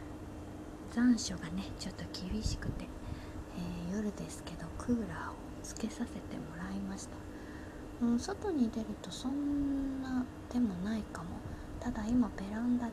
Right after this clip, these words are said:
あのー、室外機が、から熱風が出ておりますので、ここはね、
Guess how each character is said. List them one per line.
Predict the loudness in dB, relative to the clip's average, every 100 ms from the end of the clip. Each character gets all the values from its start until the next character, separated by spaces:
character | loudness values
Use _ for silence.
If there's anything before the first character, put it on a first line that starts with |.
| -4
あ | -6
の | -6 -4 -2 -2 -2 -2
ー、 |
室 | -4 -4 -2
外 | -2 -2
機 | -2 -4 -4
が、 | -6 -6 -6 -8 -10 -10 -10 -10 -10 -10 -10 -10 -8 -8 -8 -6
か | -4
ら | -4 -2 -2
熱 | -2 -4 4
風 | 6 6
が | 4 0 0 0
出 | -2
て | -2
お | -4 -2
り |
ま | -2 -2
す | -4 -6
の | -6
で、 | -8 -8
こ | -8 -2
こ | 2
は | 2
ね、 | 2